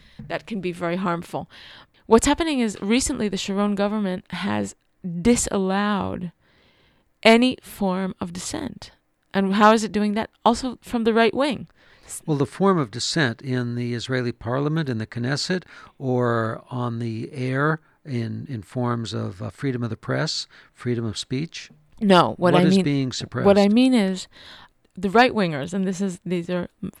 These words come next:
Speaker 1: my political opponents, but people that are from the settlements and are against the disengagement plans. And the disengagement plan means the, the, the plan to leave Gaza and leave part of the, the settlements. What happened is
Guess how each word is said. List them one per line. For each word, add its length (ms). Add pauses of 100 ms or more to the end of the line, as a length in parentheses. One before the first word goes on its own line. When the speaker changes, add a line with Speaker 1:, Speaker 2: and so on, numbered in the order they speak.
(120)
Speaker 1:
my 160
political 500
opponents, 640 (380)
but 180 (240)
people 280
that 120
are 80
from 420 (240)
the 80
settlements 560
and 100
are 200
against 320
the 80
disengagement 640
plans. 520 (640)
And 180
the 160
disengagement 600
plan 260
means 260
the, 180
the, 280
the 140
plan 380
to 360 (180)
leave 420
Gaza 500 (720)
and 400
leave 320
part 280
of 160
the, 240
the 100
settlements. 640 (180)
What 200
happened 400
is 400